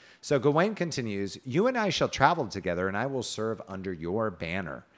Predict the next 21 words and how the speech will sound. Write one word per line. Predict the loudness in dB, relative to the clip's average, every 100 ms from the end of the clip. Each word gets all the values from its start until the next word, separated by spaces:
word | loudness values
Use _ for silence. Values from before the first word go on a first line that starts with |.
| -20 -20 -6
And | -2 0
I | -2
dare | 0 2 4
not | 2 0 2
say, | 4 6
honest | 4 2 0 -2
to | -2
God, | 0 2 0
that | -2 -2
if | 0
I | 0 0
had | -2 -2 -2 -2
a | 0 0
leman," | -2 -4 -2 -4 -4 -6 -8 -12 -10
uh, | -8 -6 -8 -8 -6
which | -6 -6
was | -8 -8 -4
lemon | -2 -2 -4
or | -2 0 0
the | -2 -6
woman, | -4 -4 -4